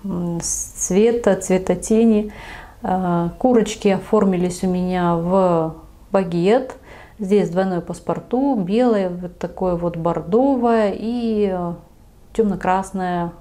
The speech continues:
рама. Получилось, э, симпатично, очень гармонично. Я два раза переоформляла эту работу,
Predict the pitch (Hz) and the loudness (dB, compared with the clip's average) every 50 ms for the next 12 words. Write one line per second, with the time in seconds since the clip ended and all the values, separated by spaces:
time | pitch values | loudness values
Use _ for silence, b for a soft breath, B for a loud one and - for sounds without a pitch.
0 | - - - 170 170 160 156 160 160 165 165 - B B B B B B B B | -20 -8 -2 0 0 0 0 -2 -4 -8 -10 -12 B B B B B B B B
1 | B B B B - - 180 - - 208 220 208 214 226 196 180 175 180 - - | B B B B -16 -16 -10 -2 0 0 2 2 0 0 0 0 -2 -4 -8 -6
2 | 175 170 160 - - 214 202 202 185 - 240 269 269 - 254 240 220 220 208 202 | -6 -6 -6 -4 -4 -4 -2 -4 -4 -2 -2 -4 0 2 2 2 2 2 2 0
3 | 202 208 208 - 196 175 175 175 175 196 202 202 185 160 160 165 180 226 285 294 | 0 0 0 -2 -4 -4 -4 -4 -2 -2 0 0 -2 -2 -4 -2 0 2 2 2
4 | - - - 269 262 254 247 247 247 - - 208 214 196 196 170 175 185 180 185 | 0 0 0 2 4 4 4 2 -2 -6 -6 -2 -2 0 0 -2 -2 -2 0 0
5 | 180 175 170 - 165 165 - - - - - - - - 226 214 208 185 175 175 | -2 -2 -2 -4 -6 -6 -6 -10 -16 -18 -18 -18 -2 0 2 4 4 4 2 0
6 | - 190 165 165 165 156 156 156 156 156 160 170 185 196 196 - 240 240 247 240 | -2 -2 -2 -2 -2 -2 -2 0 0 0 0 0 0 -2 0 0 2 2 2 2
7 | 247 277 285 285 277 - 320 339 339 330 | 2 0 0 0 0 0 -2 -2 -2 -6